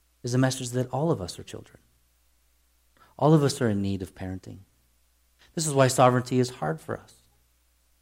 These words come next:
Because it's understanding that you have to admit that you're a child and that you don't always know what you don't know. It's like my children, I, I guarantee you, my children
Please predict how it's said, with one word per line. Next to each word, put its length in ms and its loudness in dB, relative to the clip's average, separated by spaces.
Because 260 6
it's 140 4
understanding 580 4
that 80 2
you 100 2
have 60 2
to 100 0
admit 220 0
that 100 0
you're 140 2
a 40 -4
child 300 4
and 60 4
that 100 -2
you 100 -2
don't 140 2
always 260 4
know 200 0
what 180 2
you 140 -2
don't 240 2
know. 260 -2
It's 100 -14
like 120 -2
my 140 4
children, 380 4
I, 240 2
I 20 0
guarantee 420 4
you, 120 4
my 220 6
children 720 0